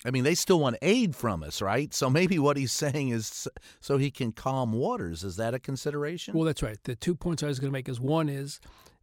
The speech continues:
Speaker 2: if the president of the United States still makes the improper request that you must do this.
Speaker 1: That's Article one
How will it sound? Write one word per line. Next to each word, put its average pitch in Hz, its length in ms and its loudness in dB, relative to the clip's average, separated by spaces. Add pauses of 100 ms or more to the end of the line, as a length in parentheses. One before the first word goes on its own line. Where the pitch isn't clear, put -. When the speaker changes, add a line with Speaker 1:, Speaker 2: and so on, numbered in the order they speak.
(160)
Speaker 2:
if 160 140 -6
the - 80 -8
president 190 500 2
of 156 60 -6
the 147 80 -2
United 139 260 -4
States - 640 -8
still 180 440 2
makes 151 440 -2
the 139 360 -4 (400)
improper 151 840 -2 (720)
request - 760 -6 (340)
that - 200 -8
you 165 140 -2
must 139 340 -4
do 131 180 -4
this. 110 360 -14
Speaker 1:
That's 95 240 -6
Article 92 320 -2
one 90 380 -6